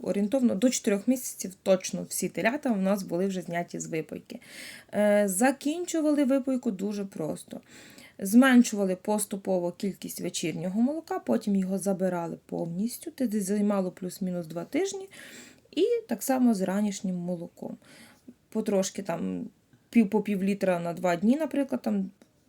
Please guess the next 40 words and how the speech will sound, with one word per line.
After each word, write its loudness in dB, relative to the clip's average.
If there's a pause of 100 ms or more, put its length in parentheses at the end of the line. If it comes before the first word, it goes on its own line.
м, 0
зняли, 4
потім -4
ще 0
змінусу-, 0
<laughs> -
змінусували, 4 (520)
е, 4
забрали 4
з 0
норми 2
і -2
так 0
поступово -2
вивели -2
зовсім. -10 (800)
Е, 4
заміняли 4
так, 2
звичайною -2
чистою -6
водою. -2 (180)
Тільки 4
ми 10
його 6
не 6
заміняли. 6
Чиста -2
вода 0
в 6
нас 2
в -20
телят 0
була -2
з -12
п'ятого -4
дня 2
в 0
вільному 2
доступі. -6